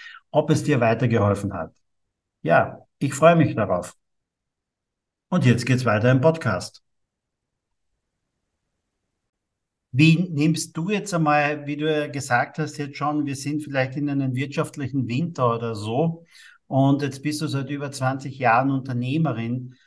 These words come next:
Und wie, wie nimmst du so wahr die Arbeitswelt, die rundherum entstanden ist? Wir diskutieren über dreißig-Stunden-Woche und dergleichen. Ähm, man diskutiert über Teilzeitquoten, ähm, vielfach natürlich auch,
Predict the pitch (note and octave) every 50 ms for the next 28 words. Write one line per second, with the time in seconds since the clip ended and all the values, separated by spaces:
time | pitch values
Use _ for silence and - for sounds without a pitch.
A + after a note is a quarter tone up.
0 | _ _ _ _ _ _ - - C3+ C3 C3+ C3 C3 B2+ B2+ C3 - - - B2
1 | B2+ C3+ C#3 D3 C3 C3+ C#3+ D3 D3+ D3+ D#3 D#3 - - - D#3+ E3 E3+ F3+ F#3
2 | - - E3 D#3+ D#3 C#3 C3 C3+ A#2 A2+ C3 D#3+ D#3+ D#3+ - D3+ D#3+ - - B2
3 | B2+ C#3 D#3 E3+ D#3+ D#3+ - - - C3+ B2+ B2 A#2+ A#2+ B2 C3 B2+ A#2 A2+ B2
4 | C3 B2+ C3+ B2+ A#2 B2 B2 B2 B2 A#2+ B2 - - A#2 A2+ A#2 A#2 A2+ - B2+
5 | B2 B2 B2 C3+ B2+ B2 C3+ C3+ C3 C3+ C#3+ D3 C#3 - C#3+ C#3+ D3 D3 D3 C#3
6 | B2+ C3+ C3 C3 C3 C3 C3 B2+ B2+ - C#3 - - - D3+ C#3+ D3 D3 - -
7 | D3+ C#3+ C3 C3 B2+ B2+ B2+ - C#3 C3 C3 B2+ B2+ C3 B2+ B2 B2 B2 A#2 A#2
8 | A#2+ B2 A#2+ A#2+ - B2+ B2+ B2+ B2+ - - _ _ _ _ - - C3+ C3 C3
9 | C3 C3+ C3+ C#3 - - - - C3 C3+ C3+ C#3 D3+ D3+ - - - D2+ - D3+
10 | C#3+ C3+ C3+ D3+ D3 - - D#3 C#3+ - C#3+ D3+ D3+ D3 D3 D3 C#3 C#3+ C3+ -
11 | B2+ A2+ C3+ C#3 D3 C#3+ - - C#3+ C#3 C#3 C3+ C3+ - - - - C3 B2 B2+
12 | C3+ C#3+ C3+ - C3 C3 C3 B2+ B2+ B2+ - - - _ _ - C3+ C3+ C3+ C3+
13 | D3 D#3 - - - - - D3+ D3+ D3+ C#3+ - D3+ C#3 C#3 C3+ - D3 C#3+ D3
14 | C#3+ D3+ C#3 C3+ C#3+ C3 C3+ - C3 C3 C#3 C3+ C3+ C3+ C#3